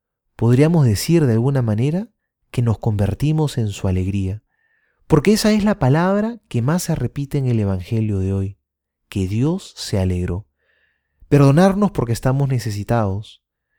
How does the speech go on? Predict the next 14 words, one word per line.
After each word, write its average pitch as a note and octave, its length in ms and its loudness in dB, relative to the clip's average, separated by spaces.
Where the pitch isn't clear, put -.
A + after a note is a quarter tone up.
encontrarnos C3 960 0
porque A2+ 280 -4
estamos A#2+ 320 -2
perdidos. G2+ 720 -6
Esa D#3+ 320 0
es G#3 380 -2
la A2+ 120 -2
alegría G#2+ 420 -2
del F#2+ 140 -6
Señor, G2 400 -10
dejarnos C3 480 0
amar A#2+ 300 0
por A2+ 160 -2
Él, A#2+ 280 -2